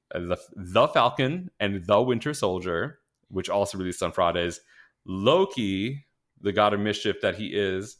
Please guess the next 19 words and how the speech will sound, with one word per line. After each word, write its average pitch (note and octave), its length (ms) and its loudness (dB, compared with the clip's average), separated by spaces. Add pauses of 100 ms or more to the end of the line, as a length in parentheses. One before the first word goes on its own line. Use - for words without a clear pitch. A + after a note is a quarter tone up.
(320)
said, F2 320 -2 (140)
"Fuck - 220 2
Fridays. G2 600 4
I'm G#3 160 0
gonna A2 120 -2
come G2 200 -2
out F#2+ 120 2
on A#2+ 160 -2
Wednesday." F#2 540 -4 (960)
And G#2 280 2
we G#2+ 60 -2
got A2+ 140 2
our A#2 100 0
first A#2 200 -2
episode B2 360 -2
on B2 200 -2
Wednesday. C3+ 540 -2 (1040)
It D#3 200 0
is D3 460 2